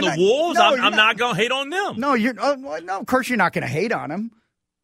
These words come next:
Speaker 1: But you're
Speaker 2: Well,
Speaker 1: not
Speaker 2: what
Speaker 1: e-
Speaker 2: you want me to do?
Speaker 1: What, you're not even gonna root for your team, though?
Speaker 2: No. I'm rooting inside.
Speaker 1: Okay.
Speaker 2: It's like going, it, it,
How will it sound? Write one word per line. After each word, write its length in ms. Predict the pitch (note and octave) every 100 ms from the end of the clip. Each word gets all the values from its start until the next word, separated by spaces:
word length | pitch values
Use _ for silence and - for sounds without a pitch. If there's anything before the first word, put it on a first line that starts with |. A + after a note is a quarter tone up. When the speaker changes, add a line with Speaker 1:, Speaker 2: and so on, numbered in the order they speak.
| _ D#3+
Speaker 1:
But 140 | G3
you're 100 | F3
Speaker 2:
Well, 100 | G3
Speaker 1:
not 40 |
Speaker 2:
what 60 | G#3+
Speaker 1:
e- 40 |
Speaker 2:
you 80 | D4
want 180 | D4+ A4
me 60 | E4
to 80 |
do? 160 | D#3+ A2+
Speaker 1:
What, 200 | G3 C#4 C#4
you're 140 | C4+
not 160 | C#4+ D4
even 200 | C#4+ C4
gonna 140 | A#3 G3
root 200 | G3+ G#3
for 140 | G#3+
your 160 | G3 E3
team, 260 | E3+ F#3
though? 240 | G#3+ D#4+ E4 _ _
Speaker 2:
No. 320 | F#3 F4+ F4 - _ _ _ _ _ _ _ _ -
I'm 200 | A#3 A#3+
rooting 220 | C4+ C#4
inside. 560 | D4 C4+ C#4 E4 D#4+ F2 _ _ _ _ _
Speaker 1:
Okay. 380 | G3 A#3+ A3+ F#4
Speaker 2:
It's 160 | C4 A3+
like 160 | D#4 F#3
going, 240 | B3+ C4
it, 160 | A3 - _ _ _
it, 160 | B3